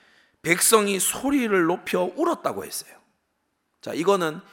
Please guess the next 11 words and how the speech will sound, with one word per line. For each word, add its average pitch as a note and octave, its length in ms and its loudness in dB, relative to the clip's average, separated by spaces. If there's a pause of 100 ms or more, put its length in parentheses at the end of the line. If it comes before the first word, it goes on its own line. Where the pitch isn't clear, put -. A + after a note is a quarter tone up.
(220)
회개의 E3+ 380 4
울음이 F#3 400 0
아닙니다. F#2+ 500 -12 (3250)
이거, D3+ 380 0
이 C#3+ 200 -6
복임이라는 D3+ 1000 -2
뜻이 - 260 -8
우는 A#3 460 0
자들 C3+ 520 4
이라는 G#2+ 260 -8
뜻인데, F2+ 640 -14